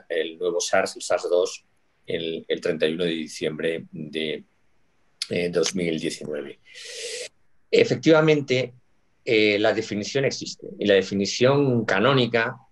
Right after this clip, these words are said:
es, eh, muy sencilla, muy útil, muy práctica, y siempre ha sido respetada a lo largo de la historia reciente.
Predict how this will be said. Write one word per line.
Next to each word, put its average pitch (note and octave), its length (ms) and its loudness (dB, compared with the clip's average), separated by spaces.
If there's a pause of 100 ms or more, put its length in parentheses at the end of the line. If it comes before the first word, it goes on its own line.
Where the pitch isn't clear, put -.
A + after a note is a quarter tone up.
(480)
es, G#2+ 420 0
eh, F#2 280 -2
muy A#2 100 -2
sencilla, D3 640 0
muy G2+ 440 0
útil, D#3+ 560 0
muy C3 160 -2
práctica, C#3+ 580 2
y D#3+ 100 -6
siempre D#3+ 240 0
ha - 20 4
sido E3 180 6
respetada C3 460 2
a B2 40 4
lo A2 80 0
largo A2+ 200 -2
de A#2+ 100 0
la A#2+ 60 -2
historia B2+ 480 -2
reciente. C3+ 480 -6